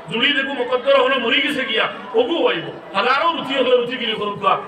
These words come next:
এর মধ্যে দেখুন লোকের সাথী হইতো, ওগুলো লোকেও সাথী হইব। এটা ইমানের তাকাদা, ইমান তো ওখান। কিন্তু তুমি ফাটারে দেখুক না তোমরা, আর কিতা চিন্তা করতে? আমার দুস্থ হল, বুজুর্গ হল,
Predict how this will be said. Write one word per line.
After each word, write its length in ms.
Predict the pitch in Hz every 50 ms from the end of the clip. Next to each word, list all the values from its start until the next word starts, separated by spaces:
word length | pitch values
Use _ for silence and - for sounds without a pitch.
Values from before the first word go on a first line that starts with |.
| - - 220
এর 100 | 233 240
মধ্যে 160 | 247 240 247
দেখুন 220 | 233 240 247 254
লোকের 180 | 262 269 277 269
সাথী 300 | 220 226 226 - 262 269
হইতো, 200 | 262 - 254 247
ওগুলো 200 | 240 254 285 294
লোকেও 220 | 302 294 285 262
সাথী 220 | - 220 208 185 180
হইব। 180 | 170 160 147 135 - - - - - - -
এটা 100 | 180 202
ইমানের 340 | 208 214 233 240 247 240 214 196
তাকাদা, 360 | 190 190 190 190 180 165 147 - - - - - - - -
ইমান 260 | 185 196 240 262 262 262
তো 100 | 254 240
ওখান। 200 | 196 185 185 - - - - - - - - - - - -
কিন্তু 220 | 180 185 190 - 226
তুমি 120 | 240 233
ফাটারে 280 | 240 247 262 269 262 254
দেখুক 220 | 247 220 233 254
না 100 | 262 262
তোমরা, 380 | 233 226 208 214 202 185 185 185 208 - - - - - - - -
আর 60 | 165
কিতা 240 | 175 214 254 269 262
চিন্তা 260 | - 247 240 240 226
করতে? 240 | 196 185 170 - 175 - - - - - - - - - - - - - - - - - - - - - - -
আমার 280 | 180 196 208 214 208
দুস্থ 200 | 202 196 - -
হল, 200 | 208 175 - 156
বুজুর্গ 280 | 160 160 196 208 - -
হল, 200 | 165 170 160